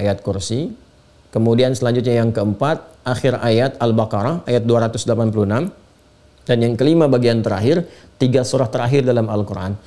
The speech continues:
Al-Ikhlas, Al-Falaq, An-Nas. Nah, kalau kita konsisten melatih dengan itu, baca, baca, jadikan zikir kita. Kalau terjebak pada yang seperti tadi, pengaruh-pengaruh dan sebagainya, nah itu Allah akan mengangkat.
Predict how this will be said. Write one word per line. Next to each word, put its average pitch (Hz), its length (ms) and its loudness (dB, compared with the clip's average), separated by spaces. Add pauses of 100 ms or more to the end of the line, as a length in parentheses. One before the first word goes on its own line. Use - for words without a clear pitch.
(320)
Al-Ikhlas, 120 640 -2
Al-Falaq, 113 640 -4
An-Nas. 104 560 -2
Nah, 131 160 0 (320)
kalau 202 240 0
kita 156 320 -2
konsisten 135 640 -2
melatih 117 400 0
dengan 107 240 -2
itu, 143 320 -2 (720)
baca, 120 480 0
baca, 107 320 0
jadikan 117 480 0
zikir 120 320 0
kita. 147 320 -2
Kalau 120 240 0
terjebak 120 400 0
pada 120 240 2
yang 113 160 2
seperti 113 320 -2
tadi, 120 240 2
pengaruh-pengaruh 113 640 0
dan 113 160 2
sebagainya, 110 640 0 (320)
nah 113 80 -6
itu 131 160 0
Allah 175 240 4
akan 180 160 -2
mengangkat. 160 720 0